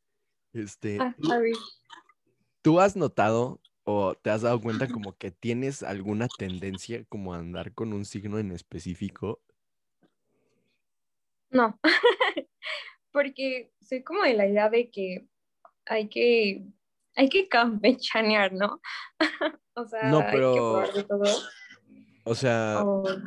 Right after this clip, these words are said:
Speaker 1: me refiero como a que lo haces como inconsciente.
Speaker 2: Ah, inconsciente. Yo creo que Sagitario. Sagitario siempre ha sido mi top.
Speaker 1: ¿Sí
Speaker 2: Digo,
Speaker 1: has,
Speaker 2: güey,
Speaker 1: sí
Speaker 2: mi
Speaker 1: has
Speaker 2: mamá.
Speaker 1: repetido muchos Sagis?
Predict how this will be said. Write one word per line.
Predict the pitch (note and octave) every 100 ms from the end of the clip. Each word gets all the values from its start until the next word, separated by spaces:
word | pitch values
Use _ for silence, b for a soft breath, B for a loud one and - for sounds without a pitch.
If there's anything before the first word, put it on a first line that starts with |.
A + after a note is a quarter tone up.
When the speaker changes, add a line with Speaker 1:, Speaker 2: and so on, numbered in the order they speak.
| - G3+ - _ -
Speaker 1:
me | - - A#2+
refiero | A#2 A2+ B2 B2+
como | A#2+ A#2+ G2+
a | G2
que | - G#2
lo | G#2+
haces | A2 B2 -
como | C3 A#2 G2+
inconsciente. | G2 F#2 G2+ F#2+ G#2+ G2+ - F2+ _ _ _ _ _ _ _ _ _ _ _ _ _ _ -
Speaker 2:
Ah, | A#3+ A3 -
inconsciente. | A#3 A3+ A3+ G#3+ A#3+ A#3+ C4+
Yo | D#4 D#4+
creo | D#4 D#4
que | D4+ E4 - _ _ _ _ _ _ _ _ _ _ _ _ _ _ _ _
Sagitario. | - G#3 G#3+ G3+ G#3 G#3 F#3 - _ _
Sagitario | A3 G#3+ G#3+ A3+ B3+
siempre | B3 A3 A3
ha |
sido | G#3+ G3+
mi | G3+ F#3
top. | - - _ _ _ -
Speaker 1:
¿Sí | -
Speaker 2:
Digo, | B2+ C3
Speaker 1:
has, | B2+
Speaker 2:
güey, | G#3+ G#3+
Speaker 1:
sí | G#3
Speaker 2:
mi | C#3
Speaker 1:
has | G#3
Speaker 2:
mamá. | G#3+ F3
Speaker 1:
repetido | - A#2+ B2 B2
muchos | B2 B2 C3+ -
Sagis? | A#2 - D#3+ - -